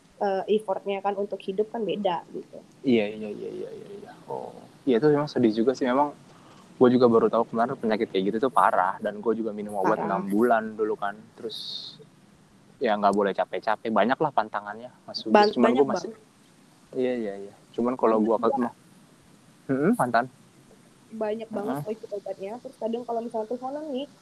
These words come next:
Speaker 1: mau sesak napas sampai berapa menit, berapa waktu yang dihabiskan untuk bisa, bisa calm down lagi, kayak gitu-gitu.
Speaker 2: Hmm.
Speaker 1: Asli, iya, semua, iya. Bayangin ya, kenapa ya gue hidup, kayaknya relationship gue agak sial ya.
Speaker 2: <laughs>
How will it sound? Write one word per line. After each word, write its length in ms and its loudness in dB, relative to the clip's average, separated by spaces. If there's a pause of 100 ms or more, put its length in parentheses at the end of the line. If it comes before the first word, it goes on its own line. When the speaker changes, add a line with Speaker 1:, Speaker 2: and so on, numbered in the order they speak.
(240)
Speaker 1:
mau 160 -4
sesak 320 -6
napas 680 -2
sampai 360 -6
berapa 360 -8
menit, 460 -4
berapa 300 -6
waktu 360 -2
yang 140 -4
dihabiskan 640 -6
untuk 240 -6
bisa, 200 -12 (360)
bisa 200 -6 (120)
calm 240 -4
down 240 -4
lagi, 560 -6
kayak 160 -2
gitu-gitu. 480 0 (240)
Speaker 2:
Hmm. 260 2
Speaker 1:
Asli, 300 2 (240)
iya, 300 4
semua, 400 -2
iya. 300 -2
Bayangin 440 2
ya, 100 0
kenapa 300 -4
ya 160 -2
gue 180 -6
hidup, 240 -2 (300)
kayaknya 400 -2
relationship 760 -2
gue 200 -2 (140)
agak 280 -8
sial 400 -2
ya. 160 0 (840)
Speaker 2:
<laughs> 140 -12